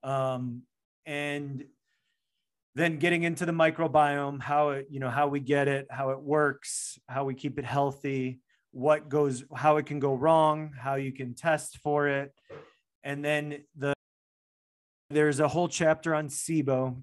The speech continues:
'cause sibo is the most common gut condition that I work with. There's a lot of misinformation out there about it. There's a lot of confusion about what to do for it.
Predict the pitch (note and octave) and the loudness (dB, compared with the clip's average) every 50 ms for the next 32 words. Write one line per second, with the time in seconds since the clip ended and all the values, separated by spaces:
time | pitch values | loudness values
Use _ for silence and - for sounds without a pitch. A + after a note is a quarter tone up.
0 | - - C3+ C3 A#2+ - - - D3+ D3 C#3+ D3+ D3 D3 C#3+ B2+ C3+ C#3 C#3 C3+ | -12 -6 -4 -4 -4 -4 -2 -2 -2 0 2 2 4 4 2 0 -2 -2 -4 -4
1 | C3 - - - D3 C#3+ C#3+ C#3+ C#3+ C#3 C#3 C3 A2 C#3 C#3+ D3 - _ - C#3 | -4 -6 -6 -4 -2 -2 -2 -2 -4 -6 -8 -6 -4 -4 -4 -4 -4 _ -10 -6
2 | C3+ C#3 C3+ C3+ - C#3+ C#3 C#3 C3+ C3+ C3 B2+ B2+ B2 B2 - B2+ B2 A#2 A#2 | -4 -4 -4 -4 -4 -4 -2 0 0 2 2 0 0 -2 -4 -6 -6 -6 -6 -8
3 | - - _ _ _ _ _ _ _ _ _ _ _ - C3+ C#3 C3+ B2 D3 C3+ | -10 -16 _ _ _ _ _ _ _ _ _ _ _ -4 -2 -2 -2 0 -2 -2
4 | B2+ C3 C3+ C3+ D3 D3 D3+ D3 B2+ A2 B2+ C3+ C#3+ D3+ C#3+ - D#3 D3 C#3 C#3 | 0 2 6 8 8 8 6 4 0 -2 -6 -6 -4 -4 -2 -2 -4 -4 -4 -4
5 | - C3 C3 C#3 D3+ D#3 D3+ D3+ - - D3+ D3 C#3+ C#3+ C#3+ C#3+ - - D3+ C#3 | -4 -4 -2 0 2 2 0 0 0 -2 0 0 -2 -2 -6 -8 -8 -4 -2 0
6 | C#3 C#3 C#3 - C#3+ C3+ C3+ B2+ A#2 C#3+ D3 D3 D3 D3 D3 D3 C#3 C3+ C#3 C#3 | 0 0 0 -2 -2 0 0 2 2 4 6 6 6 6 4 2 0 -2 -4 -8
7 | B2+ B2 B2+ C3 C3+ C3+ C3 C3 - A#2+ B2 - - C#3+ D3 D3 D3 C#3 C#3 C#3 | -8 -6 -4 -4 -2 -4 -4 -6 -8 -12 -12 -10 -6 -4 -2 0 0 -2 -2 -4
8 | C3+ B2+ C3 C3 C3+ C3 C3 C3 C3+ C3+ C3+ - - B2+ A#2 A#2+ C#3 D3 D3+ C#3+ | -4 -4 -2 -2 -2 -2 -2 -2 -4 -4 -4 -6 -8 -10 -6 -2 0 0 0 0
9 | D3 - - C#3 C#3 C#3 C3+ C3+ C3 B2+ B2+ | -2 -2 -2 -2 0 0 0 0 0 -2 -4